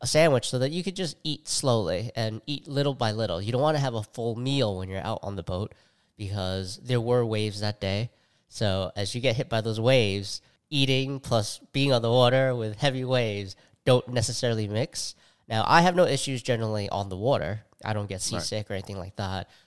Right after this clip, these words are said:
Speaker 1: nor did I when I was eating. But again, you don't wanna eat a full meal because if you were to, it might not go too well,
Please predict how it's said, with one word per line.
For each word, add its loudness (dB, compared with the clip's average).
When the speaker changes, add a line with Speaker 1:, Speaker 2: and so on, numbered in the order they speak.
Speaker 1:
nor 4
did 4
I 2
when 0
I 0
was -4
eating. -4
But -6
again, -2
you -6
don't 4
wanna 4
eat 0
a 0
full -4
meal -2
because -8
if -10
you -4
were 2
to, -6
it -6
might 4
not 0
go 2
too -4
well, 2